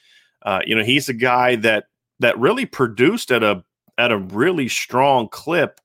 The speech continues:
just last year as a true freshman. You know, his forty-two catches last year, from, from what I can, uh, was able to gather,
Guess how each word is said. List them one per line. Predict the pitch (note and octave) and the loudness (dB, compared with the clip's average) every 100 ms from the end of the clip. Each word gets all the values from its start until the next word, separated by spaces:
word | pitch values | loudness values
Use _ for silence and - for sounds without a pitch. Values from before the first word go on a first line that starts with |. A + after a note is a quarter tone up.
| _ _ B2 | _ _ -8
just | G#2 D3+ - | -2 -2 -2
last | C3 C#3 A#2+ - | 0 0 -2 -4
year | D3 | -2
as | B2+ | -2
a | A#2 | -4
true | G#2+ D#3 | -6 -8
freshman. | C3+ C3 A3+ - - _ _ _ - _ _ | -2 0 0 -2 -16 _ _ _ -20 _ _
You | A2 | -2
know, | A#2+ | 0
his | C#3 | 0
forty-two | - D3+ D3+ C3+ D3+ | -2 -2 -2 -2 -6
catches | C3+ D3 D3+ D3 | -2 -2 -2 -4
last | B2+ C3+ C3+ - | 0 0 0 -4
year, | C#3 D3+ - - | -4 -4 -6 -2
from, | C3 A#2+ | -2 -2
from | - A#2 | -2 0
what | A2+ A2+ | 2 2
I | A#2 C#3+ | 2 0
can, | - C3 B2 | -2 -4 -4
uh, | A2+ G2+ G#2+ _ - | -6 -10 -18 _ -10
was | A2+ G#2 | -6 0
able | C3 B2+ | 0 0
to | - | -6
gather, | G2 A2 A2+ C3+ F3+ | -2 0 2 0 -4